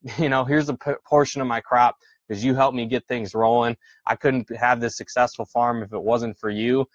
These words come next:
but man, you know, let, let's get things rolling." So again, something to really keep in mind is you gotta keep planting those seeds, putting things out there, and that's what creates the, the business, right? That's what gets things going. So if you're not where you wanna be,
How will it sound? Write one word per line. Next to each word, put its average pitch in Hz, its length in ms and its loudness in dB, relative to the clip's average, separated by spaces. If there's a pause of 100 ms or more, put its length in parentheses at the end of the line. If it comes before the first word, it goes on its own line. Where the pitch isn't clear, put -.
(160)
but 98 160 2
man, 117 300 2
you 110 80 0
know, 110 160 2
let, 117 260 4
let's 123 180 -2
get 127 180 -2
things 113 260 -2
rolling." 98 440 2
So 107 260 4 (260)
again, 139 280 2
something 139 320 2
to 127 60 4
really 127 200 4
keep 135 260 -4
in 117 160 0
mind 113 320 2
is 101 160 -6
you 107 80 -6
gotta 127 240 2
keep 135 320 -8
planting 123 500 -4
those 117 240 -2
seeds, 117 460 -4 (320)
putting 135 300 4
things 123 300 -2
out 110 240 6
there, 117 320 4 (220)
and 110 280 0
that's 127 200 6
what 120 120 -2
creates 117 400 -4
the, 107 400 4
the 98 80 -2
business, 98 520 -6
right? 101 220 0
That's 110 200 -4
what 110 100 -12
gets 95 260 -8
things 101 240 -6
going. 98 380 0
So 98 320 2
if 98 140 -10
you're 107 100 2
not 127 320 2
where 123 120 4
you 117 160 0
wanna 117 260 4
be, 110 420 -4